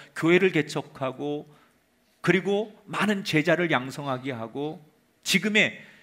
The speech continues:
기독교를 만드는 사상의 신학적인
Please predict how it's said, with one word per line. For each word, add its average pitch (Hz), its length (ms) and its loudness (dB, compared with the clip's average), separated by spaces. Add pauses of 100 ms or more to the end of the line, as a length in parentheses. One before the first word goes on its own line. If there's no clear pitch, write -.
(140)
기독교를 190 2000 -2
만드는 165 720 -2
사상의 196 800 -4 (240)
신학적인 208 840 -2